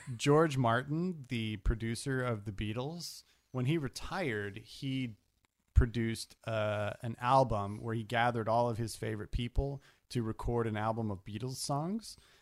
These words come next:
Speaker 2: um, as, like, a swan song produ-, production project for himself.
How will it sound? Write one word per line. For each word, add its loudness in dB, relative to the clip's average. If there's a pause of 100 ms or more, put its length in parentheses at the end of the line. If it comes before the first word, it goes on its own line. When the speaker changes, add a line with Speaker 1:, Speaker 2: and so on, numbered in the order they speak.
(140)
Speaker 2:
um, 0
as, -2
like, -2
a -2
swan -2
song 0
produ-, 2 (100)
production 2
project 2
for -6
himself. -4